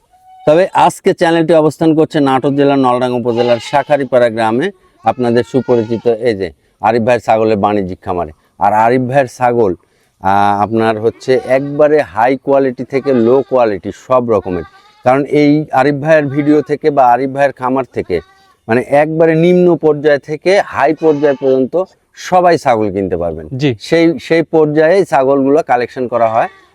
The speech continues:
Speaker 1: হাই থেকে লো পর্যন্ত। মানে, আরিফ ভাইয়ের দুয়ার থেকে কেউ ফিরবে না, তাই না আরিফ ভাই?
Speaker 2: জি ভাই, ইনশাল্লাহ তাই।
Speaker 1: এই, এই ধরনের ছাগলগুলো আরিফ ভাই কালেকশন করে। আর প্রথমে একটু মাপ চেয়ে নিচ্ছি, আমি আরিফ ভাইয়ের প্রতিবেদন করি সপ্তাহে দুইটা, একটা হচ্ছে, আহ,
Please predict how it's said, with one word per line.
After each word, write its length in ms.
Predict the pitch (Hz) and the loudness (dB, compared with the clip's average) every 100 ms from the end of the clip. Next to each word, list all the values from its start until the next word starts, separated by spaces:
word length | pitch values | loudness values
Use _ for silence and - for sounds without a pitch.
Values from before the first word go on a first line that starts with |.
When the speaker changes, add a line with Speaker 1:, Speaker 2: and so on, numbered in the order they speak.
| - | -6
Speaker 1:
হাই 200 | 110 127 | -2 0
থেকে 280 | - 143 147 | 0 0 2
লো 220 | 127 123 | 4 2
পর্যন্ত। 380 | 110 110 104 95 | 2 0 0 -4
মানে, 160 | 110 117 | -6 -2
আরিফ 260 | 120 131 | -2 -2
ভাইয়ের 300 | 127 143 135 | -2 -2 0
দুয়ার 180 | 131 123 - | 0 -2 -2
থেকে 160 | 127 | -6
কেউ 160 | 120 117 - | -2 -2 0
ফিরবে 280 | 123 101 92 | -2 0 -4
না, 120 | 92 | -4
তাই 140 | 127 | -2
না 80 | 139 | 0
আরিফ 140 | 143 | 0
ভাই? 180 | 151 160 | 0 0
Speaker 2:
জি 60 | 190 | 0
ভাই, 160 | 147 | -2
ইনশাল্লাহ 380 | 156 - 202 190 | -6 -2 0 0
তাই। 260 | - 135 110 | 0 -2 -2
Speaker 1:
এই, 160 | 143 156 | 0 0
এই 260 | 156 156 151 | 2 2 2
ধরনের 420 | 147 143 143 151 | 0 0 -2 -2
ছাগলগুলো 480 | 127 123 120 127 113 | 0 0 0 2 0
আরিফ 160 | 110 | 0
ভাই 160 | 113 117 | -4 -2
কালেকশন 400 | 110 95 - 92 | -4 -4 -10 -10
করে। 220 | 85 85 _ - _ | -8 -10 _ -20 _
আর 180 | 107 110 | 0 0
প্রথমে 380 | 123 123 139 139 | 2 0 2 0
একটু 160 | 120 135 | 2 0
মাপ 200 | 127 - | 0 0
চেয়ে 140 | 131 123 | -2 0
নিচ্ছি, 320 | 120 - 175 | -2 0 0
আমি 200 | 127 123 | 2 2
আরিফ 240 | 113 113 | 0 0
ভাইয়ের 300 | 113 127 117 | 0 2 0
প্রতিবেদন 500 | 123 117 113 110 110 | 0 -4 0 -2 -2
করি 200 | 110 110 | -4 -4
সপ্তাহে 420 | - 117 - 113 | -2 -6 -2 -2
দুইটা, 380 | 110 131 127 180 - _ _ | 0 -2 0 -2 -2 _ _
একটা 300 | 120 117 - | -4 -2 0
হচ্ছে, 320 | 131 - 185 | -2 0 -2
আহ, 60 | 226 | -2